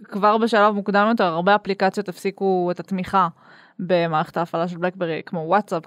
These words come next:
כמו יוטיוב, דברים שהם היום... חיוניים ובסיסיים, אז השימושיות של המכשירים האלה הייתה מוגבלת עוד לפני שהפסיקו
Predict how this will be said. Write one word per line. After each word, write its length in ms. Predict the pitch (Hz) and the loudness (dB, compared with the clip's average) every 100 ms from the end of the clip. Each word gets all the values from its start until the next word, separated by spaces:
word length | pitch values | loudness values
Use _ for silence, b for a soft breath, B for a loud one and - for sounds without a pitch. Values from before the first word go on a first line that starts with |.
| _ | _
כמו 120 | 175 | -4
יוטיוב, 420 | 185 214 - 175 | 0 0 0 -4
דברים 280 | 180 165 180 | -4 -8 -8
שהם 260 | 214 180 175 | -6 -6 -4
היום... 380 | 175 185 175 185 - _ _ _ _ - | -4 -6 -6 -10 -14 _ _ _ _ -18
חיוניים 580 | - 240 220 208 226 226 | -8 -2 -2 0 2 0
ובסיסיים, 720 | 208 202 208 214 233 226 240 B B B - | -2 -6 -4 0 0 0 0 B B B -2
אז 340 | 202 196 190 185 | 2 2 2 2
השימושיות 640 | 196 - 202 202 202 208 | 2 0 0 0 2 2
של 60 | 233 | 2
המכשירים 440 | 208 - 196 202 | 0 -2 -4 0
האלה 160 | 196 185 | 2 2
הייתה 180 | 185 | 0
מוגבלת 600 | 190 196 185 185 202 208 | -2 -2 0 2 4 2
עוד 120 | 190 165 | -2 -4
לפני 360 | 180 196 180 | -6 -4 -6
שהפסיקו 1080 | 180 196 175 170 170 - - - 180 175 175 | -2 -2 -2 -6 -10 -12 -16 -10 -8 -8 -8